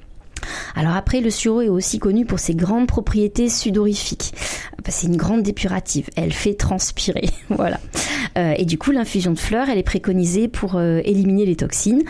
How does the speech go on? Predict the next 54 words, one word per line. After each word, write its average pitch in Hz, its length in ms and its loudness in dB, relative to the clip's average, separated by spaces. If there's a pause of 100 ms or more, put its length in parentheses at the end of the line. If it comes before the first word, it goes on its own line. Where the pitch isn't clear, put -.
(240)
Alors, 151 160 -2
on 156 40 2
va 160 120 2
l'utiliser 156 460 2
seule 269 420 2
ou 185 80 2
associée 170 400 0
avec 175 220 0
d'autres 165 160 -2
plantes, 196 340 -2
euh, 160 240 2
à 160 40 2
visée 170 260 0
antivirale, 175 520 -2
hein, 220 120 -2
quand, 170 260 -4
euh, 156 240 0 (480)
euh, 95 240 -6 (220)
mais - 100 -4
quand 180 220 -4
on 180 60 -4
a 180 100 -4
de 165 40 -4
la 143 100 -6
fièvre, 202 340 -6
voilà, 190 220 -8
c'est, - 280 -10
à - 140 -10
l'époque, - 320 -6
c'était, - 360 -8
euh, - 40 -6 (100)
chez - 160 -10
les - 80 -8
grands-mères, - 400 -6
c'était - 120 -8 (200)
infusion 285 320 2
de 349 80 0
sureau. 392 300 0 (120)
<laughs> 220 280 0
Voilà. 214 180 -2 (840)
Alors, 165 140 0
le 208 120 4
sureau, 262 280 2
en 247 100 0
plus, 285 240 0
a 190 40 2
aussi 226 260 0
des 208 120 2
vertus 185 320 0
diurétiques 208 760 0 (200)
et 180 80 2
même 240 180 2
légèrement 254 420 2
laxatives. - 580 -4